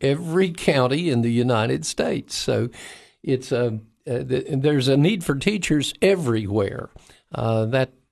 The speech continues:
you can't say that about some majors, like engineering. There may not be in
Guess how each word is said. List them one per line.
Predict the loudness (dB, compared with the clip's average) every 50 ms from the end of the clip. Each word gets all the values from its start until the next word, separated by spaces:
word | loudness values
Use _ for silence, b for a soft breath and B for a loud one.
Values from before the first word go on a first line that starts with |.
| _ -4
you | -4 -4 0
can't | 2 2 0 2
say | 0 0 2 2 4 4
that | 4 4 4 4 2
about | 2 2 2 2 2 -2
some | -4 0 2 2 2 4 2
majors, | 2 2 2 2 0 0 -2 -2 -2 -2 0
like | 0 0 0 0 0
engineering. | 0 2 2 2 2 2 2 2 2 2 2 2 2 0
There | 0 0
may | 0 0 0 0
not | 2 2 0 0 -2 -4
be | -2 -2 0 0 0
in | 0 -2 -2 -4